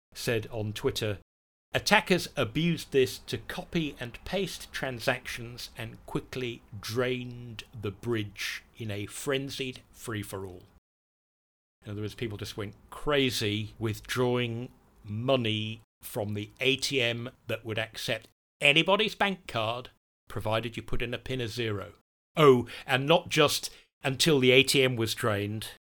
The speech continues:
The A T M was basically directly connected to the side of the bank vault,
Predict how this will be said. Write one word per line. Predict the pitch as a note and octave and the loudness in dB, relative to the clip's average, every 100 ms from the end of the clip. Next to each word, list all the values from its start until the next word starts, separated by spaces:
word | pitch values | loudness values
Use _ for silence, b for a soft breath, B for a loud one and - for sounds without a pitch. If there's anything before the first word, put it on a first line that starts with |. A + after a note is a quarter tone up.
| _ - | _ 0
The | A#2+ | 6
A | C#3+ | 8
T | - D3 | 8 4
M | B2+ | 2
was | B2 | -2
basically | - B2+ - - B2+ A2 - | 0 0 0 -4 -6 -4 4
directly | C3 B2 C3+ C#3 C3 | 6 6 4 4 -2
connected | B2+ C#3+ C3+ - G#2+ | 0 0 0 -2 -10
to | - | -6
the | B2 | -6
side | - - C#3+ B2+ - | -4 4 6 6 4
of | |
the | - | -4
bank | G#2 C3+ C3 - | 8 10 10 2
vault, | A2 A2+ - | -2 -2 -2